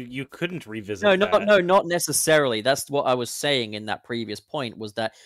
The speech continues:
Speaker 2: you could do lower budget projects, not necessarily one hundred percent for classic Sonic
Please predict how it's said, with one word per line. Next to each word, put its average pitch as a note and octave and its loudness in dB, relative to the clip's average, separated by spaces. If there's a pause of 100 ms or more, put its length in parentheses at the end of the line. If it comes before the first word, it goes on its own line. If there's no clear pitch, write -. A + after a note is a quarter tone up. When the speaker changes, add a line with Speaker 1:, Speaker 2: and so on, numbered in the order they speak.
(140)
Speaker 2:
you A#2+ -8
could A#2+ -8
do A#2+ -2
lower A#2+ 0
budget A2+ -6
projects, A2 -6
not A2+ -8
necessarily A2+ -6
one G#2+ -10
hundred G#2+ -14
percent G2+ -12
for - -20
classic - -10
Sonic - -20